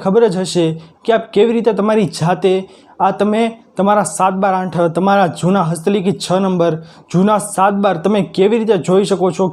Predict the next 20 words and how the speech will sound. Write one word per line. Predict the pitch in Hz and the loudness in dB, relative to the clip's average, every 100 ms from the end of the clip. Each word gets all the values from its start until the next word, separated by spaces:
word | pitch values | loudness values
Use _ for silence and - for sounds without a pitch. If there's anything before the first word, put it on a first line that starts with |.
| - | 0
કેવી | 202 233 | 2 2
રીતે | 220 175 | 0 -2
પોતાની | 196 220 214 175 160 | -2 0 -2 -2 -2
જાતે | 190 190 | 0 0
તમે | 214 233 208 | 0 0 0
શોધી | 196 190 196 185 | 0 2 2 0
શકો | 180 165 | -2 -2
છો, | 160 151 - - - _ | -2 -4 -6 -20 -20 _
તે | 196 202 | 0 2
તો | 220 214 | 2 2
આપ | 214 | 0
સૌને | 226 208 | -2 -2
ખબર | 190 226 233 | 0 2 2
નહીં | 208 | 2
હોય | 196 202 - _ _ | 0 -2 -10 _ _
કે | 214 214 202 196 | 2 2 2 2
અમે | 208 | 2
એની | 208 208 214 | 4 4 4
રોરમાંથી | 202 202 202 - | 2 0 -4 -4
તમે | 196 196 | -2 0